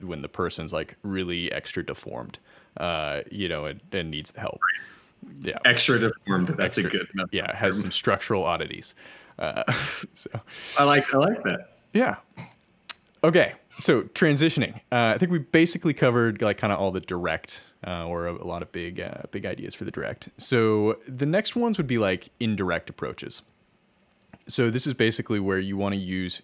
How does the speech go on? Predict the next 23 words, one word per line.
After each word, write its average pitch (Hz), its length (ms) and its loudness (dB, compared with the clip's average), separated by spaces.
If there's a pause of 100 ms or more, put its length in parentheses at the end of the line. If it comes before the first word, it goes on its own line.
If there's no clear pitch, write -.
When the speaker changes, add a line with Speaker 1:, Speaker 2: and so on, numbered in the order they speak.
Speaker 1:
your 90 220 -2
podcast 87 760 -4
as 87 100 -6
a 87 40 -8
gateway 85 720 -6 (120)
to - 80 -12
something 85 340 -6
else. - 320 -10 (560)
So 82 520 -2
Speaker 2:
Okay. - 200 2
Speaker 1:
think, - 380 -6 (100)
uh, 87 300 -2
visit 98 280 -4
my 92 120 -2
website, 87 800 0
visit 87 440 -8
my 87 100 -4
Facebook - 400 -6
page, 82 560 -4
follow 87 240 -4
me 90 140 -8
on 87 80 -6
Instagram 82 840 -6